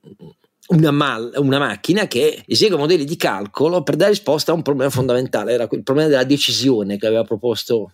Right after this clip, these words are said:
eh, Hilbert nel suo programma di rifondazione formalista della, della matematica. E questa macchina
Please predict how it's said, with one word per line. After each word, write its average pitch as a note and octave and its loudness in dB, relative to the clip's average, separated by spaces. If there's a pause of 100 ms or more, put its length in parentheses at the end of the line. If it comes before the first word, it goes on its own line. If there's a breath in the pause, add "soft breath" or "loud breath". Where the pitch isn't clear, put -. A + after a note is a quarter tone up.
eh, - 0
Hilbert A#2 0
nel A2+ -2
suo A#2+ -2
programma A#2+ 0
di A#2 2
rifondazione C3 0
formalista A2 -2
della, G2+ -2
della F#2+ -2
matematica. F#2 -8
E A3 -2
questa G3+ -2
macchina F#3+ -2